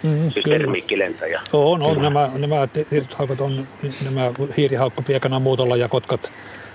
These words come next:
Speaker 1: Ja sitä mukaan myös mo-, monet, monet muut, kuten haikarat, tekee samaa ja kurjet.
Speaker 3: Et monet petolintulait, mitkä näitä termiikkejä käyttää, niin nehän kiertää merialueita just sen takia, että koska meren yllä harvemmin muodostuu näitä termiikkejä. Joskus,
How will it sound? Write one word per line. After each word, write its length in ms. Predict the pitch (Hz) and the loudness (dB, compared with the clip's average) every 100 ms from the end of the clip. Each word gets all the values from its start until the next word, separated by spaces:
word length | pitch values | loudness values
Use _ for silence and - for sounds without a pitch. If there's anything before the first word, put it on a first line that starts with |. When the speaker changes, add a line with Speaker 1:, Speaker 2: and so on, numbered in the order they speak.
| - | -4
Speaker 1:
Ja 160 | 127 135 - - - - | -2 -2 -6 -12 -16 -14
sitä 240 | - - 127 | -10 -4 -2
mukaan 260 | 127 143 | 0 0
myös 300 | 147 151 - 202 - - - | 2 0 -2 -14 -18 -14 -10
mo-, 80 | 147 - | -8 -4
monet, 280 | 143 147 | -4 -2
monet 180 | 147 139 | 0 0
muut, 220 | 139 143 | 2 0
kuten 200 | 131 131 | 0 0
haikarat, 420 | 123 127 120 117 - | 2 2 0 -2 -4
tekee 220 | 120 123 | -4 -4
samaa 240 | 127 120 | -2 0
ja 80 | 139 | 2
kurjet. 440 | 170 135 113 - - - - - - - - - | 4 4 2 -2 -12 -18 -20 -20 -20 -20 -16 -10
Speaker 3:
Et 120 | - | -4
monet 260 | 98 95 - | -2 -2 0
petolintulait, 1000 | 101 101 98 101 101 - - - 107 | 0 0 0 0 -2 -4 -8 -4 -4
mitkä 160 | 104 113 | -4 -4
näitä 180 | 107 - | -4 0
termiikkejä 640 | 123 110 107 - 113 107 - 76 | 0 0 -2 0 0 0 -4 -8
käyttää, 440 | - 107 - 107 101 | -4 -4 -4 -2 0
niin 160 | 98 | 0
nehän 380 | 98 101 104 101 - - - - - - | -2 -2 -2 -6 -10 -20 -20 -20 -20 -2
kiertää 640 | 139 127 - 123 117 113 - - - - - - - - - | 0 0 -2 0 2 0 -4 -18 -20 -20 -20 -20 -20 -20 -10
merialueita 720 | 113 117 107 98 104 104 98 104 | -4 0 2 2 2 2 2 0
just 160 | 104 | -2
sen 160 | - 98 | -4 -4
takia, 280 | 92 82 71 | -2 -2 -4
että 160 | - | -4
koska 200 | - - | -6 -2
meren 240 | 95 92 92 | 0 2 2
yllä 180 | 92 | 0
harvemmin 460 | 95 98 90 92 95 | 0 0 0 0 2
muodostuu 440 | 101 95 - - | 2 0 -2 -2
näitä 200 | 90 92 | 0 0
termiikkejä. 580 | 101 98 113 117 - - | 0 -2 -2 -4 -4 -2
Joskus, 340 | - 113 - | -2 -2 -6